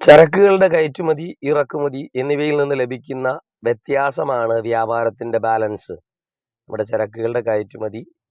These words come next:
പിന്നെ ഇറക്കുമതി, ഇവയിൽ നിന്ന് ലഭിക്കുന്ന വ്യത്യാസത്തെ അറിയപ്പെടുന്ന പേരാണ് വ്യാപാരത്തിൻ്റെ ബാലൻസ് എന്ന് പറയുന്നത്. വിദേശ നാണ്യത്തിൻ്റെ വരവും ഒഴുക്കും തമ്മിലുള്ള വ്യത്യാസമാണ്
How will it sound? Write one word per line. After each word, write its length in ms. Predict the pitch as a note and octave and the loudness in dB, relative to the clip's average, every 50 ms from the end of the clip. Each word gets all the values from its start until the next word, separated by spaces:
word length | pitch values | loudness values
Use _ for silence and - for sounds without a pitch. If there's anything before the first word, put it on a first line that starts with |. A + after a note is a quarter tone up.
| _ _ _ _ _ | _ _ _ _ _
പിന്നെ 200 | - A2 A2+ A2+ | -10 -6 -4 -4
ഇറക്കുമതി, 600 | G#2+ G#2 G2+ G#2+ G2 - - G#2+ G2+ F#2+ F#2 G#2+ D3 - - _ _ _ - | -2 -2 -2 -4 -4 -6 -8 -8 -8 -8 -8 -12 -18 -18 -20 _ _ _ -16
ഇവയിൽ 320 | G#2+ A2 A2+ B2 C3 B2 | -12 -8 -6 -6 -6 -4
നിന്ന് 160 | B2+ C3+ C3 B2 | -6 -6 -6 -4
ലഭിക്കുന്ന 440 | A#2 G#2+ A#2 G#2 - - A#2 A#2+ B2+ | -6 -6 -6 -8 -12 -10 -8 -6 -4
വ്യത്യാസത്തെ 680 | B2 A2+ F#2+ - - A#2+ A#2 A#2 A#2 - - - - B2 | -4 -4 -6 -6 -6 -4 -2 -2 -2 -4 -8 -6 -4 -2
അറിയപ്പെടുന്ന 500 | A2+ A2 A2 A2 G#2+ A2+ A2+ A2+ A#2 A2+ | -2 -2 -2 -4 -6 -6 -6 -4 -4 -4
പേരാണ് 420 | - G#2 G#2 A2+ A#2+ A2+ G#2+ A2+ B2+ | -2 -2 -2 -4 -4 -6 -8 -8 -8
വ്യാപാരത്തിൻ്റെ 800 | B2 A2 G#2+ G#2 A2 A#2 A#2 A#2+ B2 A2+ - A#2 G#2 G2+ A#2 D3 G#3+ - _ _ _ _ _ _ _ _ _ - | -10 -10 -10 -8 -6 -4 -4 -4 -4 -6 -8 -8 -6 -4 -4 -4 -4 -8 _ _ _ _ _ _ _ _ _ -12
ബാലൻസ് 520 | A2+ A#2+ C3 C3+ C#3+ D3+ D#3 D#3 D3 - | -6 -4 -2 0 0 0 -2 -4 -4 -6
എന്ന് 140 | C3 C3+ C3+ | -6 -4 -2
പറയുന്നത്. 420 | B2 A#2 A2+ G#2+ G2+ G2 F#2 F2 - _ _ _ _ _ _ _ _ _ _ _ _ _ _ _ _ _ _ _ _ | -2 0 0 -2 -4 -6 -10 -10 -12 _ _ _ _ _ _ _ _ _ _ _ _ _ _ _ _ _ _ _ _
വിദേശ 400 | - D3 E3+ F#3 F3+ A3 A3+ G3+ - A#3 | -8 -4 -4 0 2 2 2 2 0 -2
നാണ്യത്തിൻ്റെ 680 | G#3+ G#3+ G3+ F#3 F3+ F#3 D#3+ E3+ F3 D#3 D#3 D3 D3 D3+ - - _ _ - | 0 0 0 0 0 -2 -4 -4 -6 -4 -2 -2 -2 -2 -2 -6 _ _ -8
വരവും 440 | A2 A#2+ B2 B2 B2+ B2+ A#2+ G#2 F#2+ - _ _ _ _ - | -4 -2 0 0 0 -2 -2 -6 -10 -12 _ _ _ _ -6
ഒഴുക്കും 440 | G2+ B2 B2 B2 C3 B2+ - - D3 C#3+ | -4 -4 -4 -6 -8 -10 -10 -10 -8 -6
തമ്മിലുള്ള 380 | C3+ A#2+ B2 A#2+ A2+ A2+ A#2 A2+ | -4 -4 -4 -4 -4 -4 -2 0
വ്യത്യാസമാണ് 920 | G#2+ G#2+ - _ - B2 B2 B2+ C3 - - B2+ A2+ G2+ G2 G2 G2+ | 0 -2 -2 _ -6 -4 -2 -2 -2 -4 -4 -4 -4 -4 -4 -4 -4